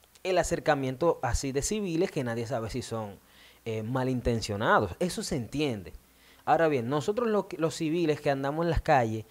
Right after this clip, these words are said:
que en cualquier lugar, en cualquier esquina, que por donde sea que tú pases, por cualquier calle, tú vas a ver una persona con un vape. Hay personas que desde que se levantan, eso es,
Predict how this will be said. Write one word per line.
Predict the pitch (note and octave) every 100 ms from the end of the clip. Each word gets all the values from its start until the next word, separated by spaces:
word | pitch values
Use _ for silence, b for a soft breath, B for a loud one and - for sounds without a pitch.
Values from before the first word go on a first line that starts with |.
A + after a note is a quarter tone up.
| B B -
que | C3
en |
cualquier | B2+ C#3+ C3 F#3 A3
lugar, | A3 F3 D3 C#3 B2+ -
en | C#3+ C#3
cualquier | C#3 C3 - G3+ G#3+ G3
esquina, | D#3+ - - G#3 G3 D3 B2+
que | C#3 C#3
por | - - G3
donde | C4 C#4
sea | - F4
que | F4+ A3
tú | F#3+
pases, | - G2 -
por | B2+ D3+ -
cualquier | F#3 E3+ - G#3+ -
calle, | A#2+ F#2+ D#2 - b b b b b
tú | - E3+
vas | F#3 F#3+
a |
ver | F#3 G3 C3 b b _
una | - A3 G#3+ F#3+
persona | E3+ C#3+ F#3 E3 B2+
con | C3 C3
un | B2+
vape. | G#2 F2+ - - - - _ _ _ _ b b -
Hay | B2
personas | D#3+ C3 F#3+ F#3+ F#3+
que | E3
desde | D3 C#3+
que | - B2
se | C3+
levantan, | A#2+ A#2 F#3 A3+ G3 F3
eso | D#3+ F3+
es, | A3